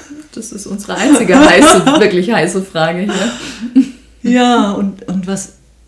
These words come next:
Speaker 2: was ich mag an der Frage ist, wie sofort Energie aufsteigt, so wie, wie ich, ähm, neugierig, wie ich selber neugierig werde und mir vorstelle, wie neugierig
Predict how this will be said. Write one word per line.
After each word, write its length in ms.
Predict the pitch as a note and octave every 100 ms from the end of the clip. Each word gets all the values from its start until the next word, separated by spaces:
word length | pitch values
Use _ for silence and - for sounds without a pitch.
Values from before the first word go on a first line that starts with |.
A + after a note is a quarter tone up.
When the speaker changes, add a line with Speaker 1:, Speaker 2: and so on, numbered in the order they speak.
| -
Speaker 2:
was 180 | F3+ -
ich 160 | -
mag 460 | F#3 F3 F3 A3 A#3
an 120 | F#3+
der 120 | F3+
Frage 460 | - - D#3+ F3 E3
ist, 280 | D3 - D#3+
wie 380 | E3+ F3 E3+ E3
sofort 540 | D#3+ - - E3+ E3
Energie 460 | D#3+ D#3 D3+ F3 -
aufsteigt, 760 | - D#3 - C#3+ C#3 C#3+ C#3
so 320 | - C#3+ C#3 C#3
wie, 380 | C#3+ D#3 - - E3+
wie 100 | D3+
ich, 260 | D#3 -
ähm, 400 | E3 D#3 D3 C#3+
neugierig, 640 | D#3+ D#3+ D#3+ E3 D#3 D#3 D#3+
wie 40 |
ich 120 | D3
selber 300 | - E3 G#3+
neugierig 580 | F3 D#3+ D#3+ E3 D3+ -
werde 300 | D#3 D#3+ D#3+
und 60 | D#3
mir 120 | D3+
vorstelle, 480 | - D#3+ - D#3 D#3
wie 100 | E3
neugierig 840 | D#3+ D#3+ E3 F#3 E3 D#3+ D#3